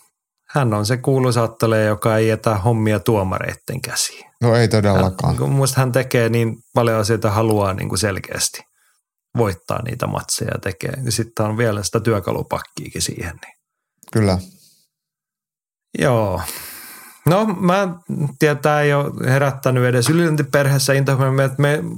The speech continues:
Speaker 1: meidän molempien fiilikset tässä nyt tuntuu niin selkeältä, että kannattaako meidän jaaritella
Speaker 2: Ei.
Speaker 1: tästä kauhean pitkä. Jaakko Dalpakka, miten tämä matsi puuttuu? Jimi tossa ennusti, että T K on voitto mestarille.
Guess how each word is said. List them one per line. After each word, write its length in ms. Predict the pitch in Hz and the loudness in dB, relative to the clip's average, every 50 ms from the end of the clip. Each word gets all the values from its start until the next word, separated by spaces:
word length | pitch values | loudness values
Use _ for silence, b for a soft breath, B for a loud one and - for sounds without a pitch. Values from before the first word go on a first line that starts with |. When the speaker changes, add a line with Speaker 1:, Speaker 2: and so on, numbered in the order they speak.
| - - - - _ _ - | -14 -18 -20 -20 _ _ -2
Speaker 1:
meidän 300 | 127 131 131 127 127 127 | 0 0 2 2 2 2
molempien 520 | 131 135 131 131 127 120 - 127 120 117 | 2 2 2 2 0 0 0 0 0 2
fiilikset 540 | - 131 120 113 110 107 - - 107 - - | 2 0 0 2 0 -2 -2 -4 -6 -8 -2
tässä 300 | - 113 110 - - 120 | -2 0 0 2 2 0
nyt 140 | 110 110 - - | 0 0 -4 -2
tuntuu 380 | - 120 113 110 101 98 110 107 | -2 0 0 0 0 0 0 2
niin 240 | 110 117 117 113 107 | 2 2 2 2 2
selkeältä, 460 | - 110 104 104 - - - 87 - | 0 0 0 0 -2 -4 -4 -4 -6
että 120 | 92 - | -8 -4
kannattaako 460 | - 120 113 104 - - 117 104 - - - | -2 -2 -2 -2 -2 -2 -2 -2 -2 -2 0
meidän 220 | 113 107 107 107 | 0 2 2 2
jaaritella 600 | 110 113 113 110 98 98 90 - 92 87 80 82 - B B B B B B B B B B B | 2 2 2 0 -2 -2 -4 -4 -4 -2 -4 -4 -6 B B B B B B B B B B B
Speaker 2:
Ei. 80 | - 117 | 2 4
Speaker 1:
tästä 260 | 113 113 110 104 196 | 6 6 4 4 2
kauhean 380 | 151 139 185 180 135 127 143 135 | 2 4 4 4 4 2 2 2
pitkä. 440 | - 160 147 123 131 - - 120 113 | 2 2 2 2 0 0 0 0 2
Jaakko 500 | 147 175 196 180 170 - - - 135 131 | 2 2 2 0 -2 -2 -2 0 2 2
Dalpakka, 560 | 139 139 131 127 127 120 107 - - - 135 | 2 2 0 0 0 -2 -4 -2 -2 -2 0
miten 420 | 147 160 156 156 165 151 139 123 | 0 0 0 0 0 0 2 2
tämä 220 | 123 123 127 127 123 | 2 2 2 2 2
matsi 280 | 123 120 - - 123 | 0 0 0 -2 -4
puuttuu? 280 | 95 101 98 - - 120 | -4 -4 -4 -2 0 0
Jimi 400 | 131 151 175 180 180 175 156 139 | 2 2 2 2 2 2 2 2
tossa 400 | - 131 123 123 - 131 120 120 | 0 0 0 0 2 2 2 2
ennusti, 400 | 120 117 107 107 101 - - 113 | 2 0 0 -2 -4 -2 -2 -2
että 160 | 107 98 - | -2 0 0
T 280 | - 139 123 113 101 - | 0 2 2 0 0 -2
K 60 | - | -2
on 220 | 92 82 82 82 | -2 -2 -2 -2
voitto 400 | 87 90 90 92 - _ - - | -2 -2 -4 -4 -8 _ -8 -6
mestarille. 640 | 90 98 101 - - - - - - - - - - | -4 -4 -2 -4 -4 -4 -4 -6 -8 -10 -14 -18 -18